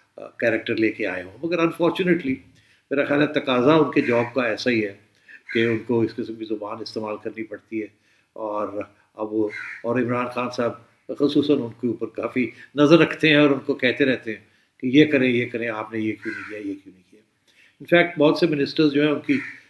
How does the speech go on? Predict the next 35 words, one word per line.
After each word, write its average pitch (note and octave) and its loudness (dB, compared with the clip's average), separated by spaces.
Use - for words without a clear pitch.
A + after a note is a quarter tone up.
खिंचाई D3 8
खान C3 -2
साहब C3+ 0
खुद - -4
करते C3 -4
हैं B2+ -16
कि C3 4
जी C3 2
आपने C3+ 2
तो C#3+ 2
ये D3 8
नहीं D3 4
सही A#2+ -2
कहा, A#2 -6
ये D3 6
नहीं C3+ -2
कहा, G#2+ -12
ऐसे E3 4
कहना C3 0
चाहिए। G#2+ -8
जो D3+ 8
उनके E3+ 4
अपने D#3 4
ख्यालात C#3 0
हैं C3 -4
वो C3+ 0
चाहते A#2+ 0
हैं A#2+ -2
कि B2 -4
उनके A#2 -6
ministers G#2+ -8
बिल्कुल D3 4
उसी C3+ 2
ज़ुबान A#2 0
में, G2+ -8